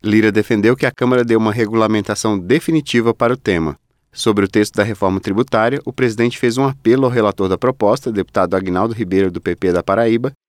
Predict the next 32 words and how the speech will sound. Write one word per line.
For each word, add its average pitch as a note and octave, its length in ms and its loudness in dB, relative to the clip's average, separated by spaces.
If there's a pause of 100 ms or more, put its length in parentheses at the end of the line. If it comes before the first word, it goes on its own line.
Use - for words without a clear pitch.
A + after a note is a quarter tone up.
(120)
e B2+ 80 -2
ao B2+ 80 4
secretário B2+ 640 0
extraordinário A2+ 760 0
da G#2+ 100 -2
reforma F#2+ 340 -2
tributária A2 480 -2
do G#2 80 -6
Ministério F#2+ 400 -2
da F#2 140 -4
Fazenda, C3 480 -2
Bernardo G2+ 480 0
Api, A#2+ 340 -2 (400)
para C3 160 0
entregar C#3 400 0
a A#2+ 80 4
versão A2 320 -4
final. A2 480 -2 (300)
Ele A2+ 160 0
lembrou G#2+ 320 2
que C3+ 80 -4
o - 20 0
documento A#2 380 0
aprovado G#2 540 0
no F#2+ 100 -4
início F2+ 340 -6
do C3+ 120 0
mês C3+ 280 0 (240)
traz C#3 280 0
apenas C#3+ 440 0
diretrizes A2 560 0
gerais C3+ 460 2